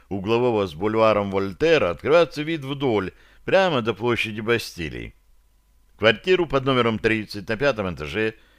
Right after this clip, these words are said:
снимал месье Лекур, крепкий мужчина лет пятидесяти, отрекомендовавшийся пришедшим с проверкой жандармам как человек искусства, скульптор и художник.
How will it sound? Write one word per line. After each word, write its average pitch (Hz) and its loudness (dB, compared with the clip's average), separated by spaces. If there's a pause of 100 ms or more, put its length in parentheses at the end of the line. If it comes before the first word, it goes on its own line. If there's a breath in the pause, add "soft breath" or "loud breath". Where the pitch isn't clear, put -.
(140 soft breath)
снимал 170 0
месье 135 -2
Лекур, 85 -2 (300 soft breath)
крепкий 180 -2
мужчина 123 -2
лет 147 -2
пятидесяти, 117 -8 (300 soft breath)
отрекомендовавшийся 131 0
пришедшим 123 -6
с - -20
проверкой 120 -2
жандармам 131 0 (420 soft breath)
как 160 -4
человек 170 -2
искусства, 90 -10 (220 soft breath)
скульптор 143 -2
и 151 -2
художник. 73 -8